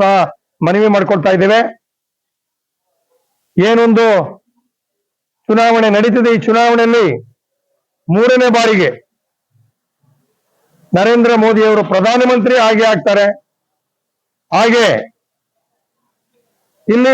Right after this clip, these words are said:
ನಿಂತಿರುವಂತ ಅಭ್ಯರ್ಥಿಯಾದ ಕುಮಾರಸ್ವಾಮಿ ಅವರು, ಅವರ ಜೊತೆಯಲ್ಲಿ ಸಂಪುಟ ದರ್ಜೆದ ಸಚಿವರಾಗ್ತಾರೆ. ನುರಿತ ರಾಜಕಾರಣಿ ಮಾಜಿ ಮುಖ್ಯಮಂತ್ರಿಗಳು ಕೇಂದ್ರ ಮಂತ್ರಿ ಆಗೋದ್ರಿಂದ ಮಂಡ್ಯ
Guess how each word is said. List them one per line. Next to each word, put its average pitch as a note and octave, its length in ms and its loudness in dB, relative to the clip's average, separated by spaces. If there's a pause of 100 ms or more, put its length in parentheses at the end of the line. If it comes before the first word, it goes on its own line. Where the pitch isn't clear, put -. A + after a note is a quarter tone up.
ನಿಂತಿರುವಂತ A#3+ 460 0 (420)
ಅಭ್ಯರ್ಥಿಯಾದ A#3 500 0 (120)
ಕುಮಾರಸ್ವಾಮಿ B3 640 0
ಅವರು, C#3+ 160 0 (1160)
ಅವರ A3+ 200 2 (100)
ಜೊತೆಯಲ್ಲಿ A#3+ 480 0
ಸಂಪುಟ B3 320 0 (140)
ದರ್ಜೆದ A3 320 0 (100)
ಸಚಿವರಾಗ್ತಾರೆ. C4 720 0 (1120)
ನುರಿತ A3+ 300 0 (160)
ರಾಜಕಾರಣಿ A#3+ 560 0
ಮಾಜಿ A3 300 0
ಮುಖ್ಯಮಂತ್ರಿಗಳು G#3+ 480 0 (100)
ಕೇಂದ್ರ A3+ 240 0 (580)
ಮಂತ್ರಿ A3 280 0 (100)
ಆಗೋದ್ರಿಂದ B3+ 480 0 (960)
ಮಂಡ್ಯ A#3 320 0